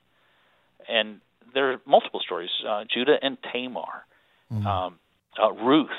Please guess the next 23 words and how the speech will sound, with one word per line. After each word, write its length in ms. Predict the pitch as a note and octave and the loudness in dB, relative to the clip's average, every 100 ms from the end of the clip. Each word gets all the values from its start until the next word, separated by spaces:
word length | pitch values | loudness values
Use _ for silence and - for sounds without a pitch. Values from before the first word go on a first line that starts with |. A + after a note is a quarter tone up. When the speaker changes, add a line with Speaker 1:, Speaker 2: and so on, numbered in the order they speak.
| - - | -12 -14
Speaker 1:
would 280 | G#2+ G2 - | -2 -2 0
have 180 | G#2+ - | -6 -4
been 220 | G#2+ F#2+ | -8 -6
despised. 1120 | F#2+ - - G2+ A2 F#2 - - - - - _ _ _ _ _ - | -8 -6 2 4 4 2 -4 -16 -6 -6 -6 _ _ _ _ _ -12
Uh, 100 | G2 - | -10 4
Bathsheba. 720 | A2 - - B2+ C#3 F2+ - - _ | 4 4 2 2 2 0 0 -12 _
Uh, 180 | - - - _ _ - | -16 -16 -18 _ _ -2
time 200 | D#3 F#3+ | -2 -2
and 100 | D#3+ | 2
time 200 | D#3 C#3 | 2 2
again, 340 | A#2+ C#3+ A#2 | -2 -2 -2
you 160 | A2 B2 - | -4 -8 -8
see 200 | B2+ A#2+ - | -10 -10 -4
God 460 | G2 A#2+ C3+ C3 - _ _ _ _ _ _ _ _ - - | 0 2 2 2 -4 _ _ _ _ _ _ _ _ -8 0
singling 440 | C#3+ B2 B2 A2 - | 2 2 0 0 -8
out 400 | A#2 A2+ F2+ - - D3 | 0 2 2 -2 -12 -10
key 180 | D3 - | -10 -10
individuals 720 | B2+ A2 A#2+ A#2+ - - - - - _ _ _ _ _ - | -10 -6 -6 -6 -8 -14 -10 -6 -6 _ _ _ _ _ 4
that 260 | A2 G2 - - - B2 | 4 4 -4 -8 -8 -6
may 300 | A#2 C#3 D3+ | 0 0 2
have 280 | C#3 A2+ A2 | 2 2 -2
been 200 | A2+ G#2 | -6 -6
despised 640 | - - A2+ B2+ C#3 - | -12 -6 -2 0 -2 -4